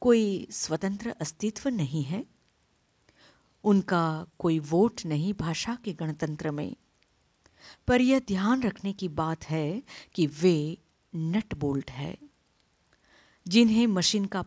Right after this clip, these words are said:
पार्ट तो नहीं कहा जा सकता, लेकिन बिना उनके फिट नहीं हो सकती मशीन।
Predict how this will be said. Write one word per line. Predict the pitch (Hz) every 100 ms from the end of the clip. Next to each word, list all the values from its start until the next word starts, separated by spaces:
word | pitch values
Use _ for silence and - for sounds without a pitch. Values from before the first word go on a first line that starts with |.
| -
पार्ट | 160 175 220 -
तो | 170
नहीं | 160 180
कहा | 262 165 156
जा | 151 147
सकता, | 143 156 - - 82 - _ _ _ _ _ _ _ - _ -
लेकिन | 180 170 165 156 156 - - -
बिना | 156 165 160 175
उनके | 214 214 - 156 - _ _ _
फिट | - 262 - 202
नहीं | 170 185 269
हो | 214
सकती | 175 151 - 240
मशीन। | 214 170 - -